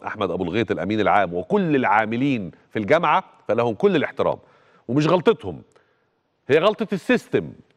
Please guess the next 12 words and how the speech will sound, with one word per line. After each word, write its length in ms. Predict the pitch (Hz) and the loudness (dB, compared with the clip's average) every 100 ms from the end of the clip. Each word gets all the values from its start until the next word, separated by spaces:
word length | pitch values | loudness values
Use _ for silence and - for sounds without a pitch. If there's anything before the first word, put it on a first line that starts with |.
| _ _ _ _ _ _ _ _ _ _ | _ _ _ _ _ _ _ _ _ _
فاكرين 340 | - - 113 135 | -6 -2 0 0
ال-، 320 | 113 104 101 | 2 2 2
بس 220 | 90 - - - | 0 -6 -8 -10
مش 160 | - | -6
مهم 180 | 101 87 | -4 -2
دلوقتي 260 | 78 71 73 | -4 -4 -6
الموضوع 420 | 65 67 73 73 | -10 -8 -4 -4
الفيلم. 280 | - - 58 _ _ _ _ _ _ _ _ _ - | -4 -8 -10 _ _ _ _ _ _ _ _ _ -2
المشكلة 560 | 123 127 123 226 226 202 - _ - | 0 0 0 2 4 2 -4 _ -8
مش 120 | 123 | -2
في 80 | 165 | 2
الأشخاص، 720 | 143 - 170 160 - - _ | 2 2 2 2 0 -10 _